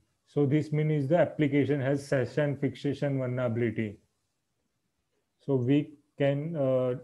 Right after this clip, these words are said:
check in our, uh, web pen test lab, or you can check the any website, uh, if you are doing the web pen testing. So this is the one type of, uh, session fixation, mm, type of vulnerability, because we are,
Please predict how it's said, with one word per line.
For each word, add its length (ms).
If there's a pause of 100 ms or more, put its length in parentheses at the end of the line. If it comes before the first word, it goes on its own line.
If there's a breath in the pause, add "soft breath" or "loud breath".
(280)
check 380
in 200
our, 300
uh, 220
web 280
pen 280
test 260
lab, 260 (2000)
or 220
you 160
can 240
check 260
the 80
any 180
website, 600 (240)
uh, 400
if 200
you 120
are 60
doing 300
the 340
web 280
pen 220
testing. 560 (420)
So 220
this 240
is 160
the 100
one 260
type 280
of, 180 (100)
uh, 380
session 380
fixation, 640 (560 soft breath)
mm, 600 (1200)
type 220
of 160
vulnerability, 520
because 280
we 140
are, 180